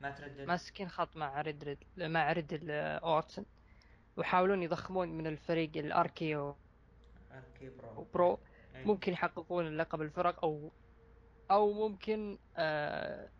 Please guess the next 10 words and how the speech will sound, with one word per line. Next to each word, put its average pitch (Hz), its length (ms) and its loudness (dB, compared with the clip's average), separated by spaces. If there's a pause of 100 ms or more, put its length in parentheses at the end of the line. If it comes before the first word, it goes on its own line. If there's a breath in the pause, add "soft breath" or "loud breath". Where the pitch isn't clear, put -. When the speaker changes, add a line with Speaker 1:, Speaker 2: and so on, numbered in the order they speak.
(220)
Speaker 2:
ممكن 277 300 2
نشوف، 254 480 -2
آه، 196 380 6
مفاجأة 190 520 2
إنه 170 140 -2
ريدل 190 260 -2
يقلب 165 240 -4
على 151 160 0
أورتن. 151 360 -4 (920)
Speaker 1:
ممكن. 147 380 -18